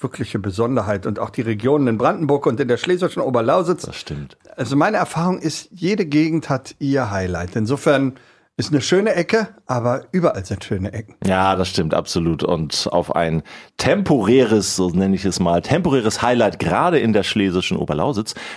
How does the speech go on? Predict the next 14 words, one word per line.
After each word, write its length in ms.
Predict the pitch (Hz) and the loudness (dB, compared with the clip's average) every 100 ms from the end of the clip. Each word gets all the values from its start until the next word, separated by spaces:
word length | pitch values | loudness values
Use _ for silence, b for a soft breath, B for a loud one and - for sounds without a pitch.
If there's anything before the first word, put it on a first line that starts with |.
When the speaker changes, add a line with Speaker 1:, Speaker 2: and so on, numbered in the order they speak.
| B | B
Speaker 2:
kommen 260 | - 95 117 | -2 0 0
wir 140 | 131 | -2
gleich 420 | - - 104 - - | -4 -4 -4 -4 -6
auch 160 | 113 | -4
noch 120 | 69 71 | -6 -4
mal 160 | 71 | -4
zu 140 | - 78 | -6 -8
sprechen. 460 | - - 82 - | -4 -4 -2 -4
Vorher 540 | - - - 220 165 - | -8 -4 2 4 4 4
aber 360 | 123 127 117 B B B B B B B _ - | 4 2 0 B B B B B B B _ -6
bringen 300 | 80 82 71 | -2 0 -2
Sie 100 | 71 | -4
uns 280 | 69 69 65 | -4 -6 -6
rein. 400 | 65 65 65 | -6 -8 -10